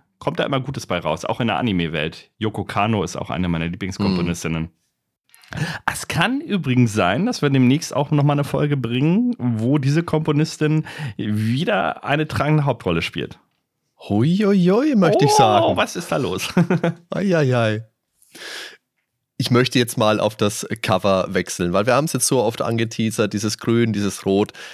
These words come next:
Speaker 2: Jetzt kommen wir endlich mal dazu. Also, wir haben jetzt schon mehrfach angedeutet, Firebrand ist ja eigentlich rot. Auf dem U S und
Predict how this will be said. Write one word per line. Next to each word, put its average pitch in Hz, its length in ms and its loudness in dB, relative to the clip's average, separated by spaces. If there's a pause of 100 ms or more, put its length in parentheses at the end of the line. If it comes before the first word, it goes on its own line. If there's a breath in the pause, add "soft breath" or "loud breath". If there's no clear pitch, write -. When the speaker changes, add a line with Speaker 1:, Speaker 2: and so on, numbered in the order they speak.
Speaker 2:
Jetzt - 140 -4
kommen 92 180 -2
wir 90 100 2
endlich 82 280 -4
mal 80 180 0
dazu. 78 420 -4 (260)
Also, 104 220 0 (200 loud breath)
wir 120 120 4
haben 185 100 2
jetzt 214 120 -2
schon 143 340 0
mehrfach 147 760 0
angedeutet, 117 640 0
Firebrand 127 480 0
ist 113 140 -4
ja 82 100 2
eigentlich 90 380 -2
rot. 165 300 2 (280 loud breath)
Auf 107 240 0
dem 107 260 -2
U 107 140 -2
S 151 380 0
und 113 320 -4